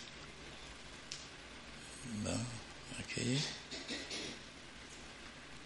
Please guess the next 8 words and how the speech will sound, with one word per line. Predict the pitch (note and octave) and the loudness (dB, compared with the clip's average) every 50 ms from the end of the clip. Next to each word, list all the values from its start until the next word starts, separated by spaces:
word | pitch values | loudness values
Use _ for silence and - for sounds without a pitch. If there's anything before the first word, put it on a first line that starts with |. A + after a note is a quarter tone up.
| - - - - - - - - - - - - - - - - - - - - - - - - - - - - - - | -6 -6 -6 -6 -6 -6 -6 -6 -6 -6 -6 -6 -8 -8 -8 -8 -8 -6 -6 -6 -6 -6 -6 -6 -8 -6 -6 -4 0 4
Bon, | F#2+ E2 E2+ G#2 A2 - - - - - - - - | 6 12 12 12 12 12 12 10 0 -2 -2 -2 0
faut | - - F2+ | 6 6 6
que... | - - - F#2 D#2 - - - - - - - - - - - - - - | 8 10 10 10 10 10 4 -2 -2 -2 0 2 2 2 2 0 -2 4 12
faut | - - A2+ G2 | 12 12 12 12
suivre, | - - - - B2 A#2+ A#2+ A2 F2 D#2 G#2+ | 12 12 12 12 12 12 12 12 12 12 12
hein ? | A#2+ C#3 C#3+ - - - - - - | 12 12 12 12 6 4 4 12 12
<laughs> | C3+ - - - - - - - - - - - - - - - - - - - - - - - - - - - - - - - - - - - - - - - | 12 12 12 10 10 10 8 0 -2 -2 -4 -4 -4 -4 -2 0 2 4 4 4 4 4 2 2 2 2 2 2 2 0 0 -2 -4 -4 -4 -4 -4 -4 4 8
OK. | A2+ G#2+ G2+ F#2+ - - - - A2 | 10 10 10 10 8 6 12 12 12